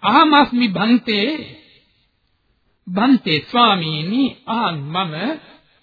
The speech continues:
ජින්නෝ අස්මි, දිරුණේ වෙමි, බුද්ධෝ අස්මි, මහලු වූයේ වෙමි, මහල්ලකු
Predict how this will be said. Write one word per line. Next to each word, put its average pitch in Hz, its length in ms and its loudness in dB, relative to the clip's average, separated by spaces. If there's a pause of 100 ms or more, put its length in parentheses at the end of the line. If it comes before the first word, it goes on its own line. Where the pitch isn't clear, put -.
(1600)
ජින්නෝ 269 640 -2
අස්මි, 185 420 0 (1900)
දිරුණේ 226 680 -2
වෙමි, 180 320 -6 (1700)
බුද්ධෝ 254 560 0
අස්මි, 208 420 -4 (2000)
මහලු 208 440 -2
වූයේ 226 420 -2
වෙමි, 180 280 -6 (1700)
මහල්ලකු 269 680 0